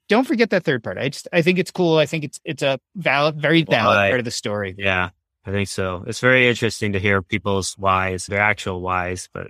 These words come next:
Speaker 1: Yeah, 'cause otherwise, I mean, there are, I know there are people who love real estate, who all they wanna do is real estate. But the truth of the matter is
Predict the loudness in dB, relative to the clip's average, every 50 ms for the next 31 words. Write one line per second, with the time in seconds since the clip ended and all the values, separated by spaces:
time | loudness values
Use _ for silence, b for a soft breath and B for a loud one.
0 | -16 _ -2 -2 0 0 -2 0 0 0 2 4 2 2 2 2 2 4 4 4
1 | 4 2 2 2 0 -2 b b _ _ _ _ _ 0 4 4 4 4 4 2
2 | 2 2 2 2 4 4 2 2 2 2 4 4 2 2 0 -2 -2 -2 -2 -2
3 | -2 -2 2 4 4 4 4 2 2 0 0 0 -2 -2 -4 -4 -4 -2 -4 0
4 | 2 2 4 4 4 4 4 4 2 2 0 2 2 0 0 0 0 -2 -2 -2
5 | -2 -4 -4 -4 -4 -4 -2 0 0 0 0 2 2 2 2 4 4 2 2 0
6 | -2 -4 -10